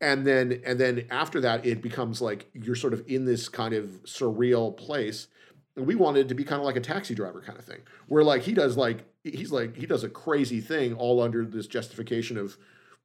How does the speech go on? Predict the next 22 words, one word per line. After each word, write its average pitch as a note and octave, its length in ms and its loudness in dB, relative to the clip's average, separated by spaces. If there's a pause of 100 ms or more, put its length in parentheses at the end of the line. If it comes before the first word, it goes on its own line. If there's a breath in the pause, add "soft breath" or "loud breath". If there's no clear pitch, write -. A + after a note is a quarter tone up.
(120)
you B2+ 140 2
know, G#2 180 -4
like, G2+ 300 -8
like, G#2 160 -8
saving A2 400 -6
this, G2+ 240 -10
this A2 300 -10
girl, C3 340 0
but, A#2 260 -2
but A#2 140 -2
then, A#2+ 160 -2
and B2 120 -8
then A#2+ 120 -4
he A#2 140 -4
ends A#2+ 160 -6
up A#2+ 80 -6
in A#2 60 -6
this G#2 120 -6
sort A#2 140 -4
of G2 80 -8
fantasy A#2+ 460 -8
world, G#2 420 -4